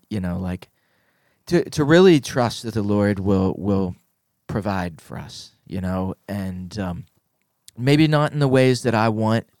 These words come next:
or expect, you know, like, still hold on to that dream of, like, d-,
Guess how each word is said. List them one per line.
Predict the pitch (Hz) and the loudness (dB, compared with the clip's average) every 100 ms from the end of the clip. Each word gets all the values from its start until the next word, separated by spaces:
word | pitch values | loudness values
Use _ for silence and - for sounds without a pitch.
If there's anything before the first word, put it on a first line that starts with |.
| 104 | -6
or | 107 | -4
expect, | 95 - 107 101 - | -4 -6 -4 -4 -6
you | 104 | -8
know, | 101 95 95 | -4 -4 -6
like, | 95 95 - _ _ _ _ _ | -6 -8 -14 _ _ _ _ _
still | - - 127 | -4 4 6
hold | 131 127 | 6 6
on | 123 123 | 4 2
to | 123 | 4
that | 120 117 | 2 2
dream | 120 110 107 110 107 | 0 0 0 0 0
of, | 101 98 | -4 -2
like, | 101 95 92 95 | -2 -2 -4 -6
d-, | 101 | -8